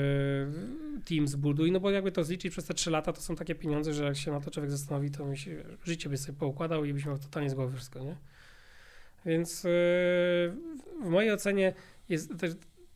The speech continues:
coś, co jakby tak fajnie ten twój podcast też pokazuje, że ty dużo mówisz, z, z, rozmawiasz z ludźmi o e-commerce, ogólnie o biznesie, o fajnych tematach.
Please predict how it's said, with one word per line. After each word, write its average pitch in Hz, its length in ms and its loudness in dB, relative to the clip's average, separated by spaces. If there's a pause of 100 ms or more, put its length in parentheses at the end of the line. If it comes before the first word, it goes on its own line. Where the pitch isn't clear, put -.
(140)
coś, 180 200 0
co - 140 0
jakby 165 200 4
tak 165 220 -4
fajnie 170 320 2
ten 160 240 -2 (320)
twój 185 200 -2
podcast 180 360 2
też 151 100 0
pokazuje, 147 460 0
że 139 60 2
ty 143 100 0
dużo 165 200 6
mówisz, 147 300 0
z, 156 80 -4
z, 151 240 -2
rozmawiasz 147 380 2
z 147 40 0
ludźmi 143 220 2
o 143 80 6
e-commerce, 147 500 2
ogólnie 147 240 4
o 135 40 -2
biznesie, 143 400 0
o 147 100 -6
fajnych 143 300 -2
tematach. 143 520 0